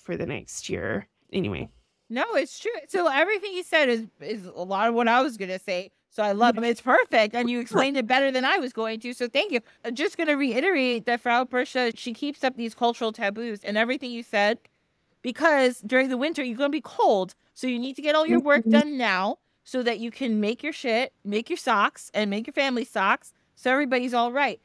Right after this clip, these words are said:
Speaker 2: You gotta have all your food together because winter's coming. Is w-, you can't, there's not plants all over the place. We gotta get your jams and your jellies and all your cans done. She also was mean, but it's not, she was mean for a purpose. She wasn't just being mean to be a nasty goddess. She was being mean to tell people, "Get your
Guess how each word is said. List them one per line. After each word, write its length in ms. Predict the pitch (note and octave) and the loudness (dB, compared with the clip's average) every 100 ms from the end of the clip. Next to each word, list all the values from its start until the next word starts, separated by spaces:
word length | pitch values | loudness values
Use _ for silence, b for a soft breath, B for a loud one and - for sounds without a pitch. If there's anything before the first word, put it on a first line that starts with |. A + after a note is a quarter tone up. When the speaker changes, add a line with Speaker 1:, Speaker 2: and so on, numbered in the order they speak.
| _ E3+ | _ -10
Speaker 2:
You 120 | G#3 | -2
gotta 260 | G#3+ A3+ C4 | 2 2 4
have 220 | B3 A#3+ | 2 2
all 140 | B3+ | 0
your 180 | B3+ B3 | 0 -4
food 340 | - D#4 D#4 | -4 -4 -4
together 400 | - G#3+ G#3 A#3 A#3+ | -6 -2 0 0 -2
because 460 | A3+ B3 A3 G#3+ _ _ _ - | -2 2 2 0 _ _ _ -12
winter's 380 | F#3 F#3+ B3 | -12 -6 -8
coming. 480 | - D#4+ E4+ C4+ A3 | -2 0 2 2 0
Is 160 | F3 F#3 | -2 -2
w-, 200 | F#3+ G3 _ | -6 -8 _
you 180 | G#3 G3+ | -14 -12
can't, 340 | - B3+ B3 | -4 -2 0
there's 160 | A3 A3+ | 0 0
not 260 | A#3+ A#3+ _ | 0 -2 _
plants 400 | - D#4+ E4 D4 | 0 2 2 2
all 180 | C4 B3 | 2 2
over 140 | A#3+ | -2
the 120 | G#3+ | -6
place. 340 | - A3 F#3+ G3 | -6 -6 -6 -4
We 60 | |
gotta 200 | A3 A3+ | 0 0
get 180 | A#3+ B3+ | 0 -2
your 120 | A#3+ | -2
jams 340 | A#3+ B3 C4 C4 | 0 0 0 -4
and 80 | B3+ | -10
your 80 | A#3+ | -4
jellies 420 | C#4 C#4 C#4+ - _ _ | 0 2 2 -2 _ _
and 120 | G3 | 0
all 120 | G#3+ B3+ | 2 2
your 100 | B3+ | 0
cans 480 | F4 D#4+ D#4+ D#4 A#3 | -2 2 2 0 0
done. 300 | G3+ F3 F3+ | 0 0 -2
She 160 | B3 | -4
also 320 | G#3+ A#3+ B3+ G#3 | 0 0 0 -4
was 140 | G3+ | -4
mean, 380 | F#3+ A3 G#3 F3+ | -8 -6 -6 -4
but 100 | F3+ | -2
it's 220 | B3 - | -2 -2
not, 180 | D#4+ C4+ | -4 -2
she 100 | D#4+ | -2
was 200 | E4 B3+ | -2 -2
mean 220 | D4 G4 | -2 -2
for 120 | - | 4
a 80 | C4 | 4
purpose. 460 | - A3+ - F#3 G3+ | 4 -2 0 0 -2
She 80 | B3+ | -2
wasn't 260 | E4+ G4 | -2 -2
just 160 | D#4 B3 | -4 -6
being 340 | B3 C4+ A3 | -6 -4 -2
mean 420 | A3 B3 A3+ G#3+ - _ _ | 0 0 0 -4 -8 _ _
to 100 | A#3+ | -4
be 160 | A3+ A3+ | 0 0
a 60 | |
nasty 500 | G3+ G3+ G3+ - A3+ G3+ | 0 2 0 -2 -12 0
goddess. 340 | A3+ C4+ A3 | 4 4 4
She 80 | A#3+ | 0
was 120 | A3 | -2
being 300 | B3 C#4 A#3+ | -8 -6 -4
mean 160 | B3 C4 | -6 -8
to 100 | G#3 | -10
tell 240 | - B3 | 0 0
people, 360 | - A3 G3+ G3+ | 0 -10 -8 -6
"Get 120 | |
your 100 | C4 | 0